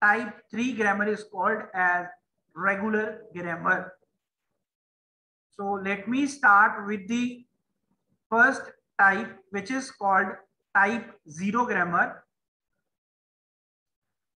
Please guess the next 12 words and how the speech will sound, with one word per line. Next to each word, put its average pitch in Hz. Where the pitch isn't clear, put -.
A 208
type 254
zero 269
grammar 233
is 233
any 277
phrase 226
structure -
grammar 180
without 190
any 208
restrictions. 196